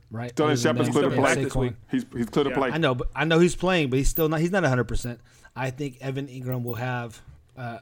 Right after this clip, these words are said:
Speaker 1: a nice amount of targets for a tight end. Um, obviously, if you have a tight end, you're hoping for a touchdown. Let's just be real. That's what the tight end game is. You gotta pray for the touchdown.
Speaker 3: No, not necessarily. There's tight ends that you can get catches and be good to go
Speaker 1: Okay.
Speaker 3: now.
Speaker 1: Mi-, minus the three, the rest of them, we're hoping for a touchdown.
Speaker 3: It's not even those three
Speaker 2: Uh,
Speaker 3: anymore. <laughs>
Speaker 2: Mark
Speaker 3: That's what's
Speaker 2: Andrews,
Speaker 3: funny.
Speaker 2: bruh.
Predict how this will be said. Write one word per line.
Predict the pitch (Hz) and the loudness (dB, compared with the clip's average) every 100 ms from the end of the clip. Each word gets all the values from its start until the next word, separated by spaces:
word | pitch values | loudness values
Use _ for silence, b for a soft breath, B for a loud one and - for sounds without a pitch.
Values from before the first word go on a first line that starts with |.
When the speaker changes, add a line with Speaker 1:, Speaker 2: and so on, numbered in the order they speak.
| 123 | -10
Speaker 1:
a | |
nice | 123 123 123 | -4 -2 -2
amount | 131 120 | -4 -6
of | 113 | -4
targets | 120 120 - | -6 -6 -10
for | 113 | -12
a | |
tight | 104 120 117 | -8 -6 -6
end. | 113 - B B B B - | -10 -12 B B B B -2
Um, | 156 | 2
obviously, | 165 - 156 | 2 2 0
if | |
you | 185 | 0
have | 160 | 0
a | |
tight | 165 151 | 2 2
end, | 147 | 2
you're | 139 | 0
hoping | 131 147 127 | 0 0 -2
for | 131 | -6
a | |
touchdown. | 123 131 123 131 123 | -4 -6 -4 -4 -4
Let's | 123 - | -6 -8
just | 110 | -10
be | 120 | -8
real. | 113 117 110 104 | -8 -8 -10 -10
That's | 135 143 | -10 -8
what | |
the | 120 | -8
tight | 120 123 | -6 -8
end | 110 | -8
game | 113 113 113 | -12 -10 -10
is. | 107 120 | -10 -8
You | |
gotta | 123 113 | -8 -8
pray | 120 | -8
for | 110 | -8
the | 104 | -10
touchdown. | - 110 143 | -12 -12 -10
Speaker 3:
No, | 165 170 | -8 -6
not | 175 196 | -4 -4
necessarily. | 175 151 135 127 123 135 | -4 -8 -6 -4 -4 -8
There's | 156 160 - | -6 -8 -4
tight | 170 156 | -2 -2
ends | 143 | -4
that | 147 | -6
you | 131 | -6
can | 139 | -6
get | 131 | -8
catches | 120 123 131 123 | -6 -8 -8 -10
and | 127 | -10
be | 120 | -8
good | 120 113 | -8 -8
to | |
go | 113 | -8
Speaker 1:
Okay. | 107 110 | -8 -10
Speaker 3:
now. | 110 - | -14 -12
Speaker 1:
Mi-, | 123 143 156 | -6 -4 -2
minus | 139 160 156 | -2 0 0
the | 196 | -2
three, | 175 165 135 117 110 - | -4 -2 -2 -2 -8 -12
the | 135 | -4
rest | 135 - - | 4 6 6
of | 113 | 0
them, | 113 110 104 | -10 -12 -8
we're | 131 | -4
hoping | 117 123 117 | -4 -4 -6
for | 117 | -8
a | 110 | -10
touchdown. | 113 | -10
Speaker 3:
It's | 131 | -4
not | 175 | -2
even | 170 160 | -2 0
those | 143 | -2
three | 165 165 | 0 2
Speaker 2:
Uh, | 165 | 2
Speaker 3:
anymore. | 127 117 | 2 0
<laughs> | 117 | 0
Speaker 2:
Mark | 139 147 170 | 2 2 4
Speaker 3:
That's | 160 | 4
what's | 208 190 | 4 4
Speaker 2:
Andrews, | 165 | 2
Speaker 3:
funny. | 147 131 | 2 2
Speaker 2:
bruh. | 165 180 | 2 2